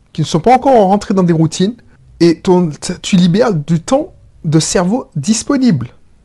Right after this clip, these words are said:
Mais pas, comme disait le, l'ancien P D G de T F un, pour regarder des pubs, mais pour faire des trucs qui vont te faire avancer dans la vie. Voilà. Donc, j'espère que t'as compris ce message, parce que c'est hyper important.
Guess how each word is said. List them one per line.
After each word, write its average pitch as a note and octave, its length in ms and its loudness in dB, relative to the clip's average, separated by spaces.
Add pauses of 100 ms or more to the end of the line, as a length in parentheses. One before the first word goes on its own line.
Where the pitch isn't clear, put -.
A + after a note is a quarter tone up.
Mais D#3 260 -2 (200)
pas, A#3 260 2
comme E3+ 300 -2
disait E3 460 2
le, C#3 380 4
l'ancien D#3+ 340 0
P F3 120 0
D E3 140 2
G E3 120 0
de D3+ 100 0
T D#3 240 0
F D#3+ 160 -4
un, F3 140 2 (220)
pour D#3 140 2
regarder D#3 240 4
des D#3 120 2
pubs, F#3+ 340 0 (920)
mais B3+ 360 2 (380)
pour C#4+ 220 2
faire C4 180 0
des A3 100 2
trucs C#4 200 0
qui A3 80 -2
vont F3+ 120 2
te F3+ 120 -2
faire F#3+ 200 -4
avancer G3 320 0
dans G#3+ 60 2
la G3+ 100 2
vie. F#3+ 280 2 (500)
Voilà. G3+ 320 2 (320)
Donc, - 320 -2 (160)
j'espère - 560 -2
que B3 80 0
t'as A#3 140 0
compris A#3 300 0
ce A3+ 120 -4
message, G#3+ 840 -2 (340)
parce E3+ 200 -4
que G3+ 180 0
c'est - 340 -4
hyper A3 220 0
important. F#3 600 -2